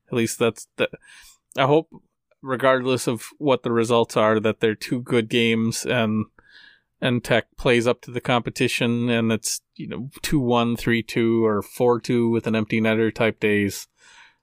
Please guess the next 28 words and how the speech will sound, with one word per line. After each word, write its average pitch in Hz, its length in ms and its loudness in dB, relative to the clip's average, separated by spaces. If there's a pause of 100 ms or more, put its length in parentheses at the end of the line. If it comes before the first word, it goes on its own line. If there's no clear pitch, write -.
(120)
And, 107 480 0
and 117 160 -2
we 110 60 0
get 110 160 -2
to 113 80 -2
watch 107 200 0
a - 40 -18
couple 110 260 -4
good 107 220 -2
games 110 380 0
pending 107 540 -2
what 110 200 0
time 110 380 0
the 104 80 -2
games 110 340 -2
actually 107 360 -2
start 117 400 0
this 107 200 -4
weekend. 104 420 -2 (720)
Or 107 400 -2 (200)
Sunday, 110 380 0
Monday, 110 340 0
I 104 60 0
guess, 107 280 -2
not 107 200 -6
this - 200 -6
weekend. 113 500 -4
But, 117 240 0